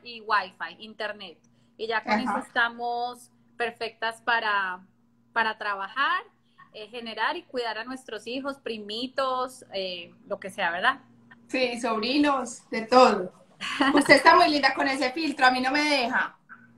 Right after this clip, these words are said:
Speaker 1: Ay, ¿por qué?
Speaker 2: Me vuelvo disque grande.
Speaker 1: Muy
Speaker 2: ¿A usted
Speaker 1: re-
Speaker 2: sí?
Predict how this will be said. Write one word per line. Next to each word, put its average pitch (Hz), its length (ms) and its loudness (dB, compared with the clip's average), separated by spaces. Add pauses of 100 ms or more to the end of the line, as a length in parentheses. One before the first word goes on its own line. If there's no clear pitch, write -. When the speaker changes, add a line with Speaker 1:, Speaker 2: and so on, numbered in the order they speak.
(140)
Speaker 1:
Ay, 294 440 4
¿por 285 260 2
qué? 233 600 -4 (480)
Speaker 2:
Me 262 120 -2
vuelvo 269 280 2
disque 311 300 -4
grande. 240 600 2 (2250)
Speaker 1:
Muy 214 180 -4
Speaker 2:
¿A 262 40 2
usted - 160 -4
Speaker 1:
re- 392 60 -4
Speaker 2:
sí? 254 320 -8